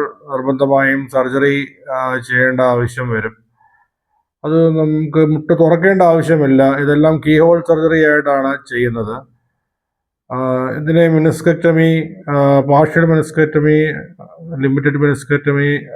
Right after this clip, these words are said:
ആ, മെനിസ്കൽ ബാലൻസിങ് എന്നൊക്കെ പറയും.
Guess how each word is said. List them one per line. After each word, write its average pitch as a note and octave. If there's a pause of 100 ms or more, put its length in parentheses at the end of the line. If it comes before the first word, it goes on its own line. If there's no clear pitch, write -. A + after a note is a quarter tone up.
(140)
ആ, C3
മെനിസ്കൽ C#3+
ബാലൻസിങ് C#3+
എന്നൊക്കെ C3+
പറയും. A2